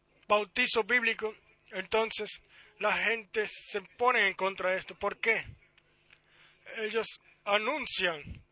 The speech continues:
eh, según ellos mismos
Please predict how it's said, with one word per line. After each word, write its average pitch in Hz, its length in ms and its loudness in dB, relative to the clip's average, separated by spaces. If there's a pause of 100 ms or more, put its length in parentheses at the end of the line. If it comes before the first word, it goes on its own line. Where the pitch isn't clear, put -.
(960)
eh, 202 220 -8
según 214 600 0 (880)
ellos 214 380 0
mismos 240 560 -2